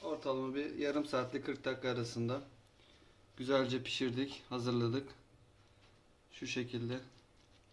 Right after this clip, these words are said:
kallavi bir lokmayı hak ettik.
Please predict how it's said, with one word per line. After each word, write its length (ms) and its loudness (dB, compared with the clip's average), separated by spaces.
kallavi 480 2
bir 60 -2
lokmayı 400 0
hak 200 -2
ettik. 400 -6